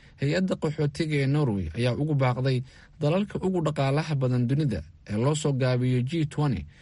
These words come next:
iyo hay-adaha deeq-bixiyayaasha caalamiga ah inay ahmiyadooda ee wax ka qabashada covid nineteen ka dhigaan caawinta dadka barakacayaasha ah iyo kuwa ku nool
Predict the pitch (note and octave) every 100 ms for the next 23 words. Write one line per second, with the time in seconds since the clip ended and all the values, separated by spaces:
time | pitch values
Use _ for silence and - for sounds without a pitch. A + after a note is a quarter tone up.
0 | - - - C#3+ D3 D3+ D#3 F#3+ F3 D#3
1 | C#3+ C3+ C3 C#3 C#3+ D#3 C#3+ B2+ C3 D3+
2 | C#3 G2+ F#2 B2 - C#3+ C3 A#2+ B2+ B2+
3 | D3+ D#3+ D3 C#3 C3 B2 - - - -
4 | C#3+ D3 C#3+ - - C#3 C#3 C#3+ - F3+
5 | D3+ - F3 D#3 D3 C#3 C3+ F3 D#3 D3+
6 | D#3 D3+ B2 D#2 - - - - C3 D3
7 | G3 G#3+ E3+ E3 F#3+ - C#3 C3+ B2+ C3
8 | B2+ C3+ D#3 D3+ G#2 G2+ - - B2 B2+
9 | - D#3+ D3+ E3+ D#3 C#3+